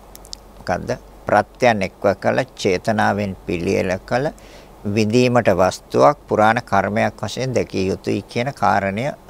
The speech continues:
කය. කය විතරක් නෙමෙයි ඇස, කන, නාසය, දිව, ශරීරය ඒ ආකාරයෙන්ම තමයි. ප්‍රත්‍යයන් එක්ව කළ. තොර චේතනාවෙන් පිළියෙල කළ විඳීමට වස්තුවක් පුරාණ කර්මයක්.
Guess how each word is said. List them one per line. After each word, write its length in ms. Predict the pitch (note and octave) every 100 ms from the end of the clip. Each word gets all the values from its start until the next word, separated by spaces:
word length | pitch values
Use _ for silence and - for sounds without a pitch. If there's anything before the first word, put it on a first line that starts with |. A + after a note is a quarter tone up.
| - -
කය. 240 | G2+ F2+ - - - - - - - - - - - - - -
කය 200 | A#2 A2
විතරක් 400 | G#2 G#2+ F#2+ -
නෙමෙයි 260 | G#2+ A#2+
ඇස, 180 | G2+ - G2+
කන, 260 | - F#2+ G#2
නාසය, 540 | F#2 F#2 G2 - C3
දිව, 220 | A2+ G#2 G#2 A2
ශරීරය 580 | - - - G2+ G2 B2 D3+ - - - - - -
ඒ 100 | -
ආකාරයෙන්ම 500 | F#2+ F#2 G#2 G2+ A2+ C#3
තමයි. 320 | D3+ C#3+ G2 - - - - - -
ප්‍රත්‍යයන් 500 | G#2 G2 - A2 A2
එක්ව 280 | - D3 C3
කළ. 220 | G2+ - - - - - - - - - - - - - - -
තොර 220 | - A#2+ B2
චේතනාවෙන් 640 | A#2 G#2 A#2 A2+ A#2 A2+
පිළියෙල 520 | - C#3 C#3+ G#2+ D#2
කළ 220 | - F2+ -
විඳීමට 520 | A2 A2 G#2 A2+ B2 C3
වස්තුවක් 640 | C3 C#3+ - - D#2+ D2 -
පුරාණ 340 | B2 B2 C3+
කර්මයක්. 520 | - D3 G#2+ C#2+ -